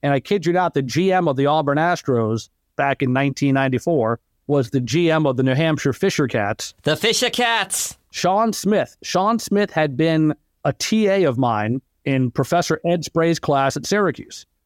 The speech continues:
Speaker 1: Did Sean Smith ever talk to me? No. Did I ever talk to him? No.
Speaker 2: Wow.
Speaker 1: But I knew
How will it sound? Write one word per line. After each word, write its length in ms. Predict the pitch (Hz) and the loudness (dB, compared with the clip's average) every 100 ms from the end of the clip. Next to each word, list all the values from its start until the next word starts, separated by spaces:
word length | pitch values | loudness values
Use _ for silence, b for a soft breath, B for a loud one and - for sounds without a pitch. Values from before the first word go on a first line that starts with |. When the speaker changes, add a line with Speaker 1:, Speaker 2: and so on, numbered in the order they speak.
| _ _ - | _ _ -4
Speaker 1:
Did 120 | 151 | -2
Sean 280 | - 202 202 | 0 0 0
Smith 300 | - 202 185 | 0 -2 0
ever 180 | 175 185 | -2 0
talk 280 | 180 180 - | 0 -2 0
to 80 | |
me? 160 | 208 220 - | -2 -2 -2
No. 300 | 143 123 151 _ _ _ _ _ | -2 0 -2 _ _ _ _ _
Did 100 | 143 | 0
I 120 | 151 | 2
ever 100 | 170 | 0
talk 280 | 165 180 180 | 0 -2 0
to 80 | 170 | 0
him? 240 | 196 190 | 0 0
No. 320 | 160 147 98 - | 0 0 -2 -4
Speaker 2:
Wow. 500 | 98 98 104 101 98 | 0 2 2 2 2
Speaker 1:
But 100 | 156 | 2
I 100 | 143 | 2
knew 260 | 156 202 | 2 2